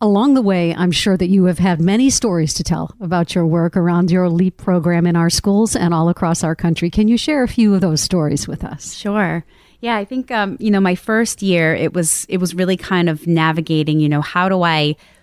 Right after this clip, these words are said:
Speaker 2: kind of take off my police hat and sort of move into this space of working with children in a school environment. So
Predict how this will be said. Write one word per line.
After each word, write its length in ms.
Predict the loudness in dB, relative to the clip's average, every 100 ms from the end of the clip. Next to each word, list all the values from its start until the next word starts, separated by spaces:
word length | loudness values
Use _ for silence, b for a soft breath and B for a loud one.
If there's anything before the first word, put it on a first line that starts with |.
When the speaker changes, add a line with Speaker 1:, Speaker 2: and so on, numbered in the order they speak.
| b
Speaker 2:
kind 260 | 0 2 2
of 120 | -2
take 320 | -4 -2 -2
off 400 | 0 0 -2 -4
my 220 | -2 -2 -2
police 540 | -6 -4 -2 0 0 -2
hat 480 | -6 -4 -2 -4 -6
and 240 | -4 -4 -4
sort 260 | -4 -2
of 140 | -2 -2
move 340 | 0 0 -2
into 320 | -6 -6 -6 -8
this 160 | -8
space 440 | -10 -8 -6 -6 -10
of 80 |
working 520 | -10 -6 -6 -6 -6 -6
with 160 | -8
children 400 | -4 -2 0 0
in 160 | 0 -2
a 20 |
school 400 | -6 -4 0 2
environment. 800 | 0 -2 -4 -4 -6 -6 -8 -10
So 360 | -4 -2 -2